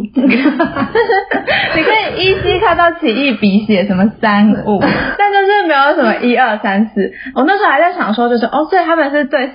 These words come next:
Speaker 1: 四忌讳嘛，这跟我学到的不一样。”然后他们没有，就是不停而已。所以，但在那个当下，我觉得很有趣，就是，“哦，
Speaker 2: 嗯。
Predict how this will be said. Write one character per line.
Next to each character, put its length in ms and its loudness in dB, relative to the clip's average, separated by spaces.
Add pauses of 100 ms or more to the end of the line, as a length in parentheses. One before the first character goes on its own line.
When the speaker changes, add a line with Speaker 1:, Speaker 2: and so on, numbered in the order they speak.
Speaker 1:
四 200 -2
忌 320 0
讳 240 -2
嘛， 300 -2
这 120 -2
跟 160 2
我 140 2
学 180 0
到 160 0
的 80 -2
不 180 -2
一 140 0
样。” 240 -2 (340)
然 100 0
后 60 2
他 60 2
们 160 2
没 220 0
有， 340 -2
就 100 0
是 80 0
不 200 0
停 300 0
而 240 -2
已。 200 -6 (580)
所 140 2
以， 460 -2 (120)
但 120 0
在 260 2
那 80 2
个 60 -8
当 240 -2
下， 200 0
我 120 0
觉 160 -2
得 320 -2 (100)
很 220 2
有 180 0
趣， 320 -2
就 80 0
是 80 4
，“哦， 180 0
Speaker 2:
嗯。 300 -2